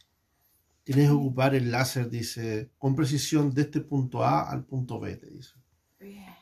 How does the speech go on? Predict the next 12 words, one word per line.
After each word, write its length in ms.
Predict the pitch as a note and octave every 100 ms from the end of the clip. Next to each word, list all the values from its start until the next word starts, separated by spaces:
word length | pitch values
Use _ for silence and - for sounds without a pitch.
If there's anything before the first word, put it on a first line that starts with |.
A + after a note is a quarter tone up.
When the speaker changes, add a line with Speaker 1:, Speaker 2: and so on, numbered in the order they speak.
| _ _ _ _ _ _ _ _ _ _ _
Speaker 1:
¿Deseas 280 | G2 F#2+ G#2+
hacerlo 440 | G#2+ A#2 A#2 A#2+ A#2
en 320 | A2+ A2 G2+
automático 840 | A2+ G2+ F#2+ G#2 A#2+ A#2+ C#3+ D#3+ -
o 340 | - A#2 A2 G2
con 280 | - G#2 F#2+
pulso? 340 | - A#2+ -
Lo 100 | G2+
puedes 180 | G#2+ G2
hacer 120 | A2
más 160 | A2+ A#2+
rápido. 300 | B2+ G2